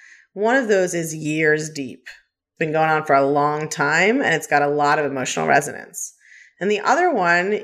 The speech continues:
you probably came to, you know, in your teens at the earliest, and it's not as deeply encoded. So the regressive one, the one where you worry about what other people will think about you,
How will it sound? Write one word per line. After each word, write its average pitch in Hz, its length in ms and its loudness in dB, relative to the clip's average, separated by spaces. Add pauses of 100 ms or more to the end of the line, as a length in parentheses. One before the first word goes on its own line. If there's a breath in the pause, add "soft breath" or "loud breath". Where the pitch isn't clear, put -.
you 202 200 0
probably 226 480 0
came 233 300 0
to, 247 340 2
you 233 140 -2
know, 190 200 2
in 190 120 0
your 185 140 4
teens 247 420 0
at 151 100 -4
the 127 120 0
earliest, 165 540 2 (460 loud breath)
and 160 220 2
it's 160 240 -4
not 202 520 0
as 151 300 -2
deeply 147 420 0
encoded. 170 540 0 (540)
So 160 560 0 (420 loud breath)
the 160 100 4
regressive 214 640 0
one, 151 340 0
the 160 120 0
one 160 180 2
where 160 120 0
you 147 180 0
worry 180 340 2
about 156 220 0
what 151 100 -2
other 147 160 0
people 156 220 -2
will 143 80 4
think 254 260 0
about 151 380 2
you, 131 400 -4